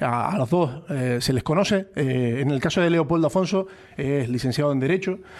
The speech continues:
Ahora mismo se dedica a llevar la asesoría jurídica de una gran empresa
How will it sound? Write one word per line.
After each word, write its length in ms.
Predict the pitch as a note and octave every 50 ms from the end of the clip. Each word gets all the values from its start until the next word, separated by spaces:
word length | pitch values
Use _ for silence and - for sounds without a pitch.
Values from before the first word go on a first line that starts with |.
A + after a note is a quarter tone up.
| - - -
Ahora 220 | D3+ D#3 D#3+ D3+
mismo 440 | D#3+ D#3 E3 E3 D#3+ D#3 D3+ C#3+ C3
se 140 | - C#3+ C3
dedica 600 | B2+ C3 C#3+ D#3+ D3 D#3+ D#3 D3 C#3+ C#3+ C3+ F3+
a 300 | - - - - F#3 F3+
llevar 400 | C#3+ C#3+ E3 F#3 F#3 F3 D3+ C3+
la 200 | B2 A#2 A#2 A2+
asesoría 420 | - - A#2 C#3 C3+ C#3+ D#3 C#3
jurídica 520 | A#2+ C3+ C#3 D3 D3 C#3 B2+ B2+ C3+ B2
de 100 | A#2 A#2
una 200 | B2+ C3 C#3 C3
gran 200 | B2 B2+ B2+ A#2+
empresa 480 | B2 A#2+ A2 - D#3 - - A#2 G#2+